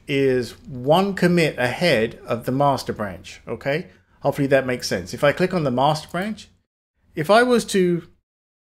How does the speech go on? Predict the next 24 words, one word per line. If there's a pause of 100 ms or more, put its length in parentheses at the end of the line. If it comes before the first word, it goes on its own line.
(440)
change
back
to
the
master
branch,
in
fact,
let's
do
it,
right?
I'm
gonna
check
out,
as
we
call
it,
the
master
branch
here.